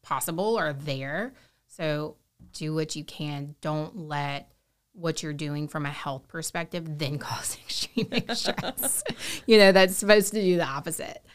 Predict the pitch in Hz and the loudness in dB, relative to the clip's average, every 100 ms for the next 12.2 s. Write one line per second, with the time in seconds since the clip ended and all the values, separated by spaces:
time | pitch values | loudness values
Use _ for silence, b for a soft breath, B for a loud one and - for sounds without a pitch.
0 | b 190 151 151 156 - 180 180 185 - | b -2 0 0 -2 -4 4 4 4 0
1 | 151 147 143 143 - - 156 147 147 147 | -2 -2 -4 -6 -8 -6 -4 -4 -6 -8
2 | 156 170 156 165 151 147 170 151 156 143 | -12 -12 -8 -6 -6 -6 -8 -8 -6 -6
3 | 143 151 - - - - - - - - | -8 -10 -10 -10 -10 -10 -8 -10 -10 -12
4 | 175 175 - - - 160 156 - 175 151 | -12 -12 -14 -16 -12 -10 -10 -6 -4 -4
5 | 147 147 - 185 - - - 104 - - | -6 -10 -12 -12 -12 -12 -14 -16 -16 -16
6 | - - - 196 - _ _ 214 202 196 | -16 -16 -14 -16 -18 _ _ -12 -10 -8
7 | 196 180 - _ _ _ _ - 220 185 | -10 -12 -16 _ _ _ _ -12 -6 -6
8 | 180 175 175 170 160 - 165 170 165 151 | -6 -8 -8 -8 -8 -10 -10 -10 -12 -12
9 | 165 165 170 160 151 151 220 311 - - | -12 -10 -10 -10 -10 -8 -4 -4 -4 -6
10 | - 180 165 165 175 160 143 170 160 180 | -2 2 2 0 -4 -8 -6 -4 -2 -2
11 | 185 208 220 226 185 156 151 160 226 220 | 0 -2 -2 -6 -6 -6 -6 -6 -4 -4
12 | 220 220 | -6 -12